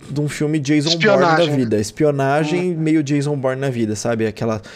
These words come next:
Speaker 1: ação de, de, de bater e apanhar e não parar e, sabe, achar, lutar com o cenário e dar um jeito de fazer acontecer. Aquele negócio muito mais, bom, eu não tenho como, eu já usei, é Jason Bourne,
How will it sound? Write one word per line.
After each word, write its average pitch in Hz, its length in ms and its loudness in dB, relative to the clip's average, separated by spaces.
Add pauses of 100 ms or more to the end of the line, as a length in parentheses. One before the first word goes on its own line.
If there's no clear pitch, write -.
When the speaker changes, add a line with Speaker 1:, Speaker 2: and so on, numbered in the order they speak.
(200)
Speaker 1:
ação 143 1040 -2
de, 117 760 -2
de, 110 600 -6 (420)
de 131 320 -8 (100)
bater 135 380 -2
e 135 60 2
apanhar 123 580 -2
e 135 60 0
não 127 140 -2
parar 127 600 0
e, 127 320 -4
sabe, 127 420 -4
achar, 131 560 0
lutar 127 280 -4
com 135 120 -12
o 131 40 -6
cenário 131 840 0
e 123 420 0 (220)
dar 139 240 -2
um 156 120 -2
jeito 147 280 0
de 139 80 -6
fazer 139 200 -2
acontecer. 139 260 -8 (460)
Aquele 165 300 0
negócio 160 480 0
muito 165 400 -2
mais, 160 920 -2 (120)
bom, 160 180 -2
eu 180 60 -2
não 214 100 -6
tenho 175 180 -2
como, 139 240 -8 (100)
eu 151 320 -4
já 160 120 -4
usei, 131 280 -2
é 123 140 -2
Jason 151 320 -2
Bourne, 110 320 -4